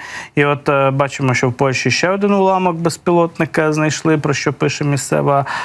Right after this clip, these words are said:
преса. Ну, можливо, це уламок ще із попередньої, е, атаки російської, яка десятого вересня відбулася. Тим часом в Норвегії, е, було паралізовано знову литовище, аеропорт, е, через появу невідомого безпілотника.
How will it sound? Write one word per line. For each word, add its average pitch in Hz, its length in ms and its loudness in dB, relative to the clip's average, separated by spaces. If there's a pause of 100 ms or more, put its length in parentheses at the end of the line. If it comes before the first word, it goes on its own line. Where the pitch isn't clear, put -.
(140)
преса. 160 380 -2
Ну, 208 100 0
можливо, 156 400 2
це 135 680 0
уламок 131 540 0
ще 123 300 -2
із 120 140 0
попередньої, 120 800 0
е, 123 160 -2 (180)
атаки 180 640 -2
російської, 160 760 0 (360)
яка 147 120 0
десятого 147 460 0
вересня 139 420 0
відбулася. 139 500 2
Тим 147 180 0
часом 156 340 0
в - 20 2
Норвегії, 151 720 2 (340)
е, 143 80 0
було 143 280 2
паралізовано 135 840 0
знову 127 440 2
литовище, 190 760 0
аеропорт, 160 800 0
е, 175 260 0
через 160 340 -2
появу 160 360 0
невідомого 156 640 2
безпілотника. 147 1000 0